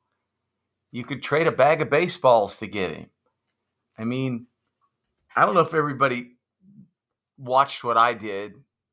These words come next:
but when you were batting in the two hole for Kevin in Texas, I'd never, I don't remember many guys that did the run and hit as well as y'all did.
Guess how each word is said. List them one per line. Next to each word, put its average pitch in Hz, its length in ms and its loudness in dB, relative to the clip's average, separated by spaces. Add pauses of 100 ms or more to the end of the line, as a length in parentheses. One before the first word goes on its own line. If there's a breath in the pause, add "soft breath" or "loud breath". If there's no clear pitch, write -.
(220)
but 113 200 -8
when 117 180 -8
you 143 280 -6
were 123 360 -2 (680)
batting 139 300 0
in 117 80 -2
the 113 100 -4
two 139 260 -4
hole 113 480 2 (1080)
for 117 160 -8
Kevin 113 580 0 (160)
in 117 140 -8
Texas, 117 760 -4 (1500)
I'd 117 420 0
never, 123 520 0 (1160 loud breath)
I 156 80 2
don't 208 160 -2
remember 151 320 -2
many 135 220 -2
guys 127 300 0
that 117 100 -14
did 127 140 -8
the 123 80 -6
run 120 280 0
and 113 120 -4
hit 110 380 -2
as 107 180 -8
well 110 320 0
as 104 120 -10
y'all 101 220 4
did. 90 400 -4